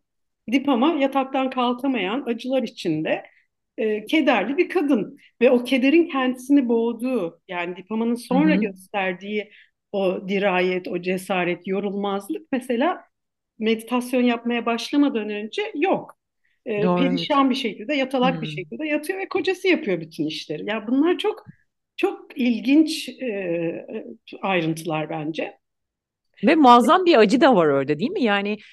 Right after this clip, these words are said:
Speaker 2: çok
Speaker 1: Çok.
Speaker 2: erken yaşta ailesinden ayrılıyor, bambaşka yabancı bir ülkeye geçiş yapıyor.
Speaker 1: Evet.
Speaker 2: Çocuk istiyor ama çocuk <laughs> olmuyor. Yani hakikaten
Speaker 1: Evet.
Speaker 2: muazzam acılar var orada ve
Speaker 1: Gerçekten ve kimliğini bulamıyor. Ve
Speaker 2: Aynen.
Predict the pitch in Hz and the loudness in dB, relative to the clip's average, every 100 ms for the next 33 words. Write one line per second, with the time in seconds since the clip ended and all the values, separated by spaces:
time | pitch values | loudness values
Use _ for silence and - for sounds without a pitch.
0 | - 269 277 - 262 262 269 254 247 247 | -2 2 2 2 2 2 0 2 4 2
1 | 247 254 226 233 240 - 233 233 240 233 | 2 2 4 2 -2 -4 -6 0 2 2
2 | 240 233 240 233 196 147 214 247 247 - | 2 2 2 2 0 -6 -4 -2 -2 -2
3 | 240 220 233 240 226 226 233 233 - 240 | -2 2 4 2 -2 -4 -6 -6 -4 -4
4 | 208 226 - - 240 233 233 240 240 240 | -4 -6 -8 -4 -4 -4 -2 4 4 4
5 | 233 - - - 208 196 190 247 202 - | 0 -10 -14 -6 -4 -4 0 0 0 -2
6 | - - 254 - 262 247 240 233 247 196 | -6 -4 -4 0 6 8 8 6 4 4
7 | 214 220 247 226 226 202 208 226 220 214 | 2 2 2 4 4 4 4 2 0 -2
8 | 240 202 202 269 254 233 233 196 269 240 | -4 0 2 2 4 6 6 6 4 6
9 | 214 190 175 175 151 156 147 139 147 143 | 6 4 0 0 0 -2 -2 -4 -6 -4
10 | 175 208 202 202 208 - 208 240 247 262 | 2 4 4 2 0 -2 0 0 2 4
11 | 247 254 285 277 240 196 170 165 262 - | 6 6 6 4 2 0 0 -2 -6 -12
12 | _ - - - - 185 311 180 165 | _ -20 -20 -16 -4 0 2 0 -6